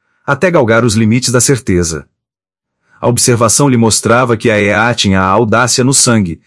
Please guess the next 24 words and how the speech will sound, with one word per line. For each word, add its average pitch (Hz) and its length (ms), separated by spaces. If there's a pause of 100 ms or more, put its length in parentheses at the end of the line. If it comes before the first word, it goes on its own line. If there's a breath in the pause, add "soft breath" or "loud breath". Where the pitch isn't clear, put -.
(180)
e 151 80
a 151 40
razão 135 440
lhe 113 160
dizia 101 320
que 127 100
um 123 140
amor 113 260
sem 127 220
freio 123 280
possui 131 540
todas 131 480
as 113 140
imprudências 110 640
e 98 40
vertigens, 87 840 (240)
que 131 100
umas 120 240
naturezas 123 580
são 123 240
estoicas, 92 760 (340 soft breath)
outras 147 360
rebeldes, 90 640
finalmente, 143 760